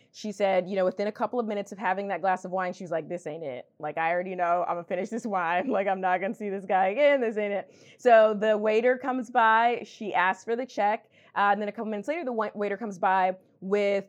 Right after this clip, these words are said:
two more glasses of wine. And the woman's looking kinda confused. And the waiter's like, "Oh, I'm so sorry. Actually, it was meant for, you know, this table over here." And then the waiter was like, "Well, do you wanna keep them? 'Cause I can't, like, put the, I can't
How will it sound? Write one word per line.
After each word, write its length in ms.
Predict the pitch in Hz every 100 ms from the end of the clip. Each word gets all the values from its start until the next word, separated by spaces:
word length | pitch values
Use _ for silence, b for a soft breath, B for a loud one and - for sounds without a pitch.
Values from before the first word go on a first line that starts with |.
| _
two 180 | - 269
more 180 | 233 226
glasses 380 | 190 147 - 190
of 60 | 202
wine. 460 | 302 480 233 160
And 180 | - 208
the 60 | 208
woman's 340 | 254 311 214
looking 320 | 208 202 170
kinda 200 | - 190
confused. 500 | 185 190 262 302 254
And 100 | 196
the 60 | 208
waiter's 220 | 214 220
like, 100 | 226 -
"Oh, 120 | 247
I'm 120 | 240
so 140 | 226 190
sorry. 360 | 269 247 226
Actually, 540 | - 214 - 208 190 -
it 100 | 180
was 140 | 175 165
meant 200 | 180 -
for, 140 | 175
you 120 | 175
know, 100 | 175
this 140 | 175 180
table 280 | 214 170 156
over 200 | 165 165
here." 500 | 294 285 233 208 b b -
And 180 | 208 240
then 100 | 294
the 60 |
waiter 220 | 269 240 220
was 100 | 208
like, 160 | 202 -
"Well, 300 | - 185 214
do 140 | 208 226
you 80 |
wanna 140 | 208 190
keep 260 | - 277
them? 120 | 233 202
'Cause 160 | 247
I 80 | 190
can't, 380 | 190 247 233 - _ -
like, 280 | 185 - -
put 160 | 208
the, 120 | 190 180
I 100 | -
can't 340 | - 226 208